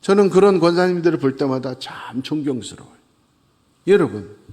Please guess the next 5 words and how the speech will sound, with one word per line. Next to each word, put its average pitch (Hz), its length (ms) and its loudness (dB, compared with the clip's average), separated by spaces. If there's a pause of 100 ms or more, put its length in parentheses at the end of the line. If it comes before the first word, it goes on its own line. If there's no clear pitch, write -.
(800)
남편이 254 640 2
똑같이 320 920 2
힘들게 240 360 0
했을 165 340 0
때 143 320 -2